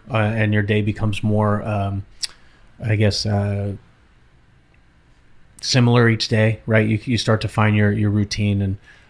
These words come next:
uh, but I, I do think part of it is us trying to give them the information they need without them having to go search for it too much, right? Like, so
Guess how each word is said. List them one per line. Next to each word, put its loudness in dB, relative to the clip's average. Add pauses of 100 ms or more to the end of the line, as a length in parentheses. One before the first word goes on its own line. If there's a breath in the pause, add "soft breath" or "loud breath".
(140)
uh, -2
but -4
I, 0
I 0
do 0
think 0 (800 soft breath)
part 4
of 4
it 4
is 2
us 0
trying 0
to 0
give -2
them 0
the 0
information 0
they 2
need 0
without -4
them 0
having 0
to 0
go 2
search -2
for 0
it -4
too -4
much, -4
right? -2
Like, -2
so -6